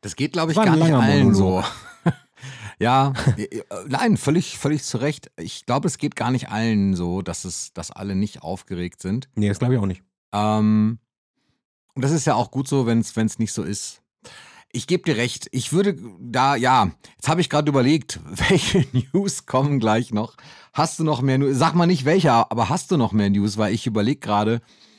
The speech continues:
Speaker 1: ob ich jetzt in diese Richtung schon schlage oder ob ich das nicht tue. <laughs>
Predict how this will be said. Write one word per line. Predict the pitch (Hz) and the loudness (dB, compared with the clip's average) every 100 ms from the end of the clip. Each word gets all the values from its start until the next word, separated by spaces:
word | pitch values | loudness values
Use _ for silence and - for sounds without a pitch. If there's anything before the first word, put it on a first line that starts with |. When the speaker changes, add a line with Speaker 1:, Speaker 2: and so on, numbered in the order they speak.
| - _ | -20 _
Speaker 1:
ob | - 98 | -8 -6
ich | 101 | -2
jetzt | 127 147 143 | -2 -2 -4
in | |
diese | 131 120 127 | -4 0 0
Richtung | 135 143 127 | -2 -2 -2
schon | - 110 | 0 -2
schlage | 101 107 95 98 | -2 -2 -2 0
oder | 98 | -2
ob | 101 98 | -2 -4
ich | |
das | - 95 | -6 -4
nicht | 110 120 - | -4 -4 -6
tue. | 107 90 - - _ - - - | -4 -4 -6 -16 _ -20 -14 -4
<laughs> | 165 - | -4 -4